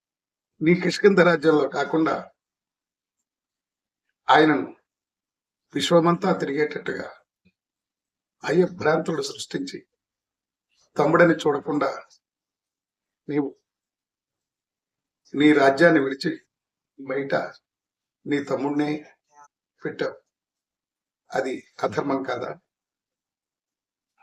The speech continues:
కనుకని నీవు వానరుడివి. ఆ వానరుణ్ణి చంపడాని కోసమై వేటగాడు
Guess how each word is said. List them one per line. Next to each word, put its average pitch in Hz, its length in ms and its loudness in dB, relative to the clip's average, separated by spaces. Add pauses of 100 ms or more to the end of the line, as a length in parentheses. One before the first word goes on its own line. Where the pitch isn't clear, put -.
(1300)
కనుకని 151 400 2 (1300)
నీవు 180 200 8 (140)
వానరుడివి. 165 540 4 (2500)
ఆ 147 140 8
వానరుణ్ణి 175 840 2 (1300)
చంపడాని 160 460 2
కోసమై 131 400 -6 (1700)
వేటగాడు 147 500 0